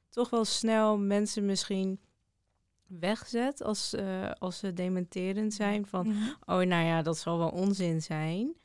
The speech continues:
Speaker 2: Ja.
Speaker 1: Terwijl misschien spreekt iemand wel, eh, de waarheid, omdat
Speaker 2: Wat een boeiende insteek ook.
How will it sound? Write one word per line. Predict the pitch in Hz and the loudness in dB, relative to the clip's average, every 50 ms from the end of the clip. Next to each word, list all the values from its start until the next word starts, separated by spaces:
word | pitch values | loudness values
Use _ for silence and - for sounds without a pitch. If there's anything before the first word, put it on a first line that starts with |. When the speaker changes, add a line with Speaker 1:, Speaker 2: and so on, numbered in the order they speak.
| _ _ | _ _
Speaker 2:
Ja. | 226 233 240 240 226 214 | 4 6 6 6 6 4
Speaker 1:
Terwijl | 202 208 190 202 196 196 196 196 196 190 | 2 2 2 4 4 4 4 4 2 2
misschien | 180 185 202 202 196 - - 208 208 214 | 2 2 2 2 0 0 0 0 2 0
spreekt | - - - 190 196 196 214 202 | 0 -2 -2 -2 0 0 0 0
iemand | 196 190 196 190 190 185 | -2 -2 0 0 -2 -2
wel, | 185 180 185 175 175 175 175 170 170 - - _ - | -2 0 0 0 0 0 0 -2 -2 -4 -8 _ -10
eh, | - 180 175 175 175 180 185 185 - - - | -8 -6 -4 -4 -4 -4 -6 -6 -6 -6 -6
de | 180 180 180 | -4 -2 0
waarheid, | 180 202 220 233 220 208 175 165 165 160 160 - | 2 2 2 2 2 2 0 0 0 -2 -2 -4
omdat | - 175 175 175 180 175 - | -4 -2 0 0 0 -2 -2
Speaker 2:
Wat | - 220 220 | -6 -6 -2
een | 240 226 220 | 0 2 4
boeiende | 233 233 247 254 254 233 208 - | 4 4 6 6 6 6 4 4
insteek | - 240 277 294 - - - - 180 180 185 - | 2 2 0 0 -2 -4 -2 0 0 0 0 -2
ook. | - 190 185 196 202 | -4 -4 -4 -4 -6